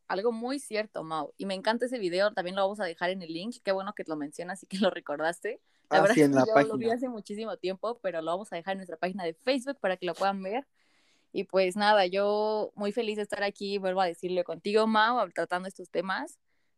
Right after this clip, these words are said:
Speaker 1: Eh,
Speaker 2: Yo
Speaker 1: me ha
Speaker 2: también.
Speaker 1: hecho muy feliz, este, recordar estos momentos con nuestras mamás y abordar este tema. Te agradezco
Speaker 2: Sí.
Speaker 1: muchísimo y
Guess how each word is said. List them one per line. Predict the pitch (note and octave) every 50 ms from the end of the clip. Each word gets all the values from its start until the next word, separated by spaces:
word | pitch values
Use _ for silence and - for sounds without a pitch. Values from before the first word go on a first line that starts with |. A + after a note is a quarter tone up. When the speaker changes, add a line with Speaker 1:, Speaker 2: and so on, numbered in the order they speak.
| _ -
Speaker 1:
Eh, | F3 E3+ E3 E3 D#3+
Speaker 2:
Yo | -
Speaker 1:
me | D#3 - E3+
ha | F3
Speaker 2:
también. | E3+
Speaker 1:
hecho | G3 - G3+
muy | G3 F#3 F#3 F#3
feliz, | - F#3 F#3 F#3 F#3+ G3 F3+ - - - _ - _ -
este, | F3 F#3 - _ _ F3 E3 D#3 C#3+ - - -
recordar | - F#3 F3+ - F3 E3+ F3 F3 F#3 G3
estos | G3+ - G3+
momentos | F#3+ F3+ F3 F3+ - F#3+ -
con | - F3+
nuestras | D#3+ - - D#3 D#3+ D#3+
mamás | D3 D3+ F3 G3 G#3+ A3 A#3 C4 B3+ - -
y | F#3+ F3+ E3 D3 D#3
abordar | D#3+ D#3+ E3 D#3 F3 F#3
este | F3+ - - -
tema. | - F3+ G#3 A#3 A#3 A#3+ C#4+ - _ _ _
Te | F3+
agradezco | F3 F3+ F3+ F3 F3+ G3 - - D3
Speaker 2:
Sí. | -
Speaker 1:
muchísimo | - F#3+ - - G#3 G3 A#3 A3+ A#3 C4 D#4+ - _ _ _ _ _ _ - _ -
y | G3